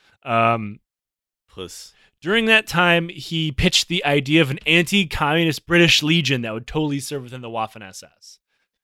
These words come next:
Speaker 2: Who'd he pitch it to?
Speaker 1: Hitler himself.
Speaker 2: What?
Speaker 1: <laughs> Hitler loved him so much, uh, probably just because,
Speaker 2: How
Speaker 1: like,
Speaker 2: did he get there?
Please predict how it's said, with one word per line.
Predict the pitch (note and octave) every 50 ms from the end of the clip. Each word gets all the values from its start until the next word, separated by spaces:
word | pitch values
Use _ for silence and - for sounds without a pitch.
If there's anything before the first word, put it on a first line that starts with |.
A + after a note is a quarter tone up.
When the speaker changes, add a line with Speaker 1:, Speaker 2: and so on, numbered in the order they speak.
| _ _
Speaker 2:
Who'd | - F3
he | G3 D#3+
pitch | - D3+ E3 - -
it | E3+ C#3 -
to? | - F2+ F2 - _ _ _ _ _ _ _ _ _ -
Speaker 1:
Hitler | - - - - G#3 G#3+ A3 G3
himself. | F3 E3+ D3+ - - C#3+ G#2+ - - - - - _ _ _ _ _ _ _
Speaker 2:
What? | B2 D3 E3 F#3+ B3 C#4 - _
Speaker 1:
<laughs> | - F3 F#3 - C#4+ D4 - - - C4+ A3+ - - _ _ - - - - - _ _
Hitler | - - C4 B3 - C4 C#4 C#4 B3+
loved | G3 D#3+ E3 F3+ G#3 G#3+ F#3+ D#3+
him | D3 F#3+ G3 F#3 F3+
so | - - - D3+ F#3 A3
much, | G3+ D#3+ A2 - - - - - - - -
uh, | C#3 B2 B2 A#2
probably | A2 - D3+ D#3 C#3+ C3 B2+
just | A#2+ - -
because, | - - C#3+ C#3 -
Speaker 2:
How | B3 D4+
Speaker 1:
like, | D#4+ F4
Speaker 2:
did | F4 E4+ E4+
he | E4 D4
get | - F#4 G4+ G4+ - -
there? | A4+ F4+ - B2+ G#3+ F#3+